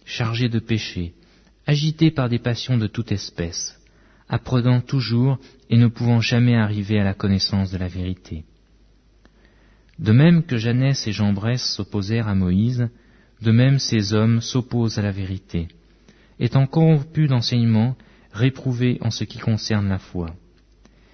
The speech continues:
Mais ils ne feront pas plus de grands progrès, car leur folie sera manifeste pour tous, comme le fut celle de ces deux hommes. Pour toi, tu as suivi de près mon enseignement,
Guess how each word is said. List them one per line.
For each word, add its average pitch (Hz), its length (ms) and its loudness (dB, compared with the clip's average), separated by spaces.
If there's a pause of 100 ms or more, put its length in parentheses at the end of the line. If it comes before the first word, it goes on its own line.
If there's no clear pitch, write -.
(280)
Mais 120 120 0
ils 190 160 6
ne 190 80 6
feront 147 380 2
pas 139 160 0
plus - 640 -8 (360)
de 117 100 -2
grands 104 220 0
progrès, 85 500 -4 (920)
car 127 200 2
leur 127 160 0
folie 139 340 2
sera 113 300 0
manifeste 113 600 2
pour - 280 -10
tous, - 440 -8 (580)
comme 156 260 6
le 123 100 4
fut 131 500 -4
celle 113 340 0
de 104 100 0
ces 98 200 -2
deux 90 280 0
hommes. 78 280 -6 (1200)
Pour - 220 6
toi, 190 300 4 (460)
tu 120 180 0
as 113 60 4
suivi 170 340 2
de 127 120 4
près 160 260 0
mon 123 180 6
enseignement, 95 600 2